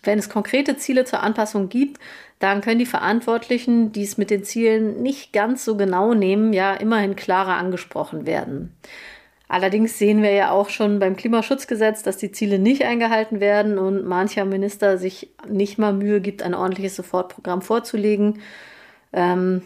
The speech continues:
ja, stattdessen werden dann halt eher die Ziele aufgeweicht. Das soll aber hoffentlich kein schlechtes Vorzeichen für die Anpassung sein. Kompliziert wird die Situation hier allerdings durch Deutschlands föderale Struktur.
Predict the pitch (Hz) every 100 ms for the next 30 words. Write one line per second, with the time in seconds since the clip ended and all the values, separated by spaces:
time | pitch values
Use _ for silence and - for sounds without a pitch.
0 | - 165 156 180 180 180 196 180 175 180
1 | 175 175 170 175 180 - 202 185 143 160
2 | - 175 160 185 214 - - _ _ _
3 | - _ - 247 - - 202 233 269 247
4 | 226 214 269 294 262 - 233 - 240 233
5 | - 233 254 - 202 202 - 202 196 -
6 | 247 277 175 175 170 - 170 175 277 -
7 | - - - - _ - 220 226 - 330
8 | 349 269 247 240 240 240 - 247 247 254
9 | 240 208 208 214 214 208 - 208 - 208
10 | 208 - - 190 180 208 214 - 214 -
11 | - 220 202 349